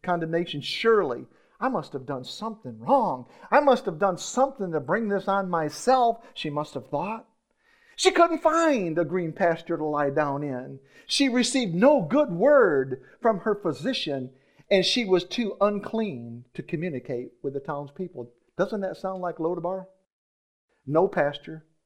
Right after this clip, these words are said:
no word, no communication. She was anemic. Oh, she needed a bag of blood. She needed a bag of iron. I watched my mama go through this stuff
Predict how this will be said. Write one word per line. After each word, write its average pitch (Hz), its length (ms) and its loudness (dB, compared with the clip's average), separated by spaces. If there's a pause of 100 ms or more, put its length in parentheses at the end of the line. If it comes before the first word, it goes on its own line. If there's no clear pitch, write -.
(260)
no 156 200 2
word, 127 500 -2 (800)
no 147 140 2
communication. 135 960 -8 (420)
She - 240 -4
was 147 220 -8
anemic. 147 680 -8 (460)
Oh, 156 280 -8 (160)
she 262 260 -4
needed 147 300 -6
a 139 40 -10
bag 160 220 -8
of - 80 -20
blood. 247 640 2 (380)
She 285 220 -2
needed 214 320 2
a 180 40 -4
bag 180 260 6
of 165 100 -2 (100)
iron. 262 600 2 (100)
I 302 120 8
watched 220 320 4
my 247 140 2
mama 285 340 4
go 226 200 6
through 220 200 -2
this 196 180 4
stuff - 360 2